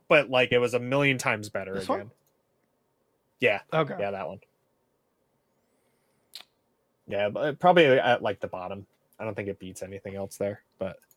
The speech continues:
Speaker 2: I mean, I thought Mega
Speaker 1: still really
Speaker 2: Evolutions
Speaker 1: good.
Speaker 2: were great for the series. I thought it made sense, especially for, like,
Speaker 1: Oh,
Speaker 2: well,
Speaker 1: yeah.
Speaker 2: uh,
Speaker 1: For this series, yeah,
Speaker 2: right.
Speaker 1: definitely.
Speaker 2: Like, bosses, ma-, it makes a lot more sense for bosses and stuff.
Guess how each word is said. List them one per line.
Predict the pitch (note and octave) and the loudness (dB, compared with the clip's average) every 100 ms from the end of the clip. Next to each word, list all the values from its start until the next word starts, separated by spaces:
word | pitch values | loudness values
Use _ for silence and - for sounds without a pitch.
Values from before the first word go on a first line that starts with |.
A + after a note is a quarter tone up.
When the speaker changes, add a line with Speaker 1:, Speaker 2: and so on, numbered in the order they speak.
| _ - - | _ -6 2
Speaker 2:
I | A3+ | 2
mean, | A3 | 2
I | F#3 | 0
thought | G#3 G3 | 2 2
Mega | F#3 D3+ | 4 6
Speaker 1:
still | B2 | 6
really | G2+ | 4
Speaker 2:
Evolutions | G2 G2+ | 2 0
Speaker 1:
good. | G2 | -2
Speaker 2:
were | C3 | -4
great | A#2+ C3 F#3 | -4 0 0
for | D#3 | -2
the | B2+ | -12
series. | A2+ B2+ B2 A2+ - | -10 -10 -10 -10 -8
I | |
thought | D3+ D#3+ | -2 0
it | D3 | 0
made | D3 C3+ - | -2 -4 -8
sense, | - - - C3+ F3+ - | -20 -8 -4 -4 -4 -10
especially | E3+ D#3 G3+ | -10 -6 -2
for, | E3 | 0
like, | C#3 F3 | 0 6
Speaker 1:
Oh, | |
Speaker 2:
well, | F#3+ E3 | 6 8
Speaker 1:
yeah. | B2 G2 - _ _ _ - | 4 0 -8 _ _ _ -4
Speaker 2:
uh, | B2 | 2
Speaker 1:
For | D#3+ | 4
this | C#3+ G3 | 6 6
series, | - C3+ A2+ A2 | 6 6 6 6
yeah, | B2 F#2+ | 2 2
Speaker 2:
right. | - | -2
Speaker 1:
definitely. | - B2+ C#3 G2 G#2 - | 2 4 4 -2 -8 -6
Speaker 2:
Like, | D#3 C3+ A#2+ | -4 -4 -4
bosses, | C#3 G3+ - E3 | 0 0 0 -4
ma-, | F3 | -2
it | D#3+ | 0
makes | F3 E3 | 0 0
a | |
lot | F#3 | 0
more | F3 | 0
sense | E3 E3+ | -2 -4
for | D3+ | -4
bosses | C3 C3+ D#3 E3 | -2 -4 -4 -4
and | F3+ | -6
stuff. | E3 F#3 F#3 | -2 -4 -4